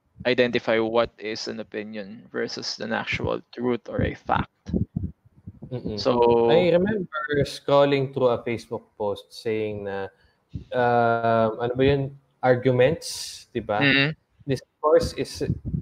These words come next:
Speaker 2: equal to argument, which is not. Which is definitely not. So,
Speaker 1: Uh,
Speaker 2: yeah.
Speaker 1: parang, eh, it's like people are already very, what do you call this, sensitive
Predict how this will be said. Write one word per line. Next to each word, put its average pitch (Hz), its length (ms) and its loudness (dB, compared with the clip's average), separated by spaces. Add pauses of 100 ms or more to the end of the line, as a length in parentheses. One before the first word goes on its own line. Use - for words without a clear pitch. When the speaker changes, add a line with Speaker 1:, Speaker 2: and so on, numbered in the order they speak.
(100)
Speaker 2:
equal 131 480 0
to 135 80 0
argument, 107 680 -2
which - 100 -8
is - 220 -10
not. 107 320 -4 (1300)
Which 120 160 -6
is 117 100 -2
definitely 110 600 -2
not. 98 240 -4 (2500)
So, 120 560 4
Speaker 1:
Uh, 123 260 -4
Speaker 2:
yeah. 151 380 4
Speaker 1:
parang, - 0 - (160)
eh, 135 140 0 (200)
it's 143 120 -2
like 190 120 2
people 170 240 4
are 135 140 8
already 113 480 4
very, 104 880 0
what - 440 -20
do - 40 -20
you - 40 -20
call 110 120 -4
this, 110 160 -12
sensitive - 720 -4